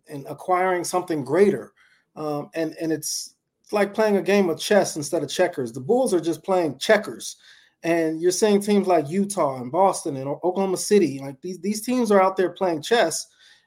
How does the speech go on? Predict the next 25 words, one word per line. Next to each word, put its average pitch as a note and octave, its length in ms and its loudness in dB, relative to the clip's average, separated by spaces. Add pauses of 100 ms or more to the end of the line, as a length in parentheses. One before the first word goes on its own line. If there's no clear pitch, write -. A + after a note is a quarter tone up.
and E3+ 140 -2
the E3+ 80 0
Bulls G#3 360 6
are G3 60 8
just, F3+ 440 -2
you G3 80 0
know, F3 100 2
letting F3+ 320 4
guys, F3+ 520 2 (500)
uh, E3 320 -2 (100)
you E3+ 120 -6
know, - 80 -14 (340)
overpaying G3 580 4
guys F3 360 4
in E3+ 100 -2
free D#3 220 0
agency, C#3+ 600 -4 (380)
uh, C#3+ 300 -6
potentially E3+ 540 0
letting E3 280 4
guys F3+ 300 4
walk F#3 360 2
in D#3 120 -2
free C#3+ 220 -4
agency, C#3+ 520 -6